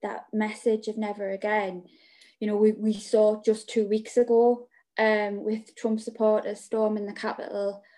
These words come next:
wearing Camp Auschwitz T-shirts, you know, that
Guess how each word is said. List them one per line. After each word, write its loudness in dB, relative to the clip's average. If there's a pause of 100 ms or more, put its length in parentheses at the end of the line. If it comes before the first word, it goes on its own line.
(140)
wearing 0 (120)
Camp -10
Auschwitz -6 (760)
T-shirts, 0 (640)
you 0
know, 4
that 0